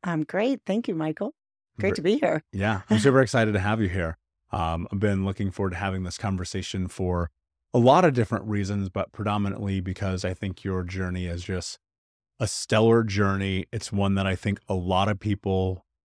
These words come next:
Speaker 2: will relate to the hardships. And more so, I, I think about this idea that each of us have opportunities laid in front of us that in one way or another shape our lives.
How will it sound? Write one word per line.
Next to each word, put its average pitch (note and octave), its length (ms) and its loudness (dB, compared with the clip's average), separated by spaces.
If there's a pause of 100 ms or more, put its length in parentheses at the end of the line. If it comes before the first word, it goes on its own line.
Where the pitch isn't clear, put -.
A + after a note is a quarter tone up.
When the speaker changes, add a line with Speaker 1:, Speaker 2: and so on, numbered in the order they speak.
(140)
Speaker 2:
will G2+ 220 2
relate F#2 380 -2
to - 100 -12
the G#2 120 -4
hardships. - 960 -6 (440)
And F#2 540 0 (420)
more D#3+ 220 4
so, A2+ 320 4
I, G2+ 240 2
I G2+ 60 0
think A2+ 280 -2
about F#2+ 460 0 (160)
this A2 320 -2
idea F#2+ 480 0
that F2+ 440 -2 (520)
each B2 240 4
of G#2+ 140 4
us G2+ 240 2
have F#2+ 680 -2 (360)
opportunities G2+ 840 -2
laid F2 240 -4
in F2 140 -6
front F#2 200 -6
of G2 80 -4
us A#2 280 -4
that F2+ 300 -4 (1300)
in D#3 120 6
one G3 160 8
way F3 140 6
or C#3+ 100 4
another A#2 260 2
shape G#2+ 320 -2
our F#2+ 140 0
lives. - 500 -10